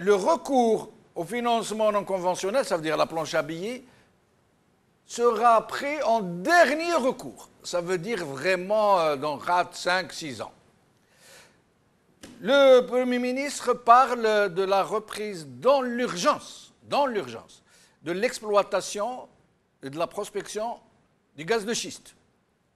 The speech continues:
Son ministre de l'énergie, qu'est-ce qu'il dit ? Écoutez bien, le gaz de schiste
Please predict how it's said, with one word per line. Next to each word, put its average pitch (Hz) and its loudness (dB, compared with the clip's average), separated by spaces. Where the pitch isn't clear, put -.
Son 139 -8
ministre 175 -4
de 147 -8
l'énergie, 226 -4
qu'est-ce 220 -8
qu'il 170 -12
dit ? 196 -12
Écoutez 143 -8
bien, 233 0
le 190 2
gaz 233 4
de 240 -4
schiste - -8